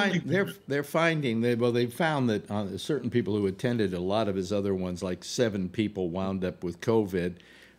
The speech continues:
Speaker 1: But that wasn't what they found out. They, what they did is they matched the rise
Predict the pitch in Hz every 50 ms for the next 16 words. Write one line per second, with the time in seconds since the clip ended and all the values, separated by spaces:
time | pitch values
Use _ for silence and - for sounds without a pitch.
0 | - 98 98 113 120 113 120 117 117 120 131 170 226 - - 170 165 151 120 131
1 | 113 - 120 120 117 - 104 98 - - 117 110 95 87 90 104 127 147 95 -
2 | - - - - - 98 98 85 92 101 98 - 104 95 98 98 - 151 196 214
3 | 156 92 - - - - _ _ _ _ _ _ _ _ _ _ _ _ _ _
4 | _ _ _ _ _ - - - - 113 117 110 95 113 113 110 104 107 127 151
5 | 175 170 175 170 - - - - - 104 98 101 107 123 156 165 151 120 92 71
6 | 64 64 60 - -